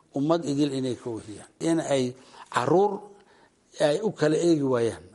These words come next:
Carruur iyo, iyo magaranaysaa, eh, waayeel iyo dhalin iyo, yacni, en,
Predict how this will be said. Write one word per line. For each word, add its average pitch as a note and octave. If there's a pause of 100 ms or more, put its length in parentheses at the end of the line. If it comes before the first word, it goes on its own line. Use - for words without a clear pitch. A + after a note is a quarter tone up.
Carruur C3+ (420)
iyo, A#2 (160)
iyo A#2+
magaranaysaa, A#2
eh, A2 (380)
waayeel C3 (340)
iyo A2+
dhalin C#3+ (420)
iyo, A2+ (300)
yacni, A#2 (260)
en, C3